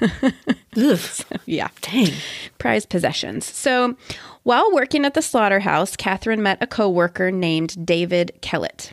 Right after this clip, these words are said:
Speaker 1: David also worked there, and he was known as kind of a rough guy. He was an alcoholic,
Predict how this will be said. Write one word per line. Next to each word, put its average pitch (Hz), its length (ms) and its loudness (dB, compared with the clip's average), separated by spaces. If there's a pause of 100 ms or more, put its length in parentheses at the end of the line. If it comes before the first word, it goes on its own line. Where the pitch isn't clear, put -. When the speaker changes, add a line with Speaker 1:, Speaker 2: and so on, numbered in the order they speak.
(880)
Speaker 1:
David 180 380 2
also 180 380 2
worked 151 360 -2
there, 147 400 0
and 175 460 2
he 202 380 -4
was 190 200 -2
known 170 460 0
as - 160 -6
kind 147 300 -8
of 196 100 -10
a 269 40 -2
rough 262 340 0
guy. 208 640 2
He 190 160 -4
was 151 140 -6
an 160 80 -4
alcoholic, 190 1080 0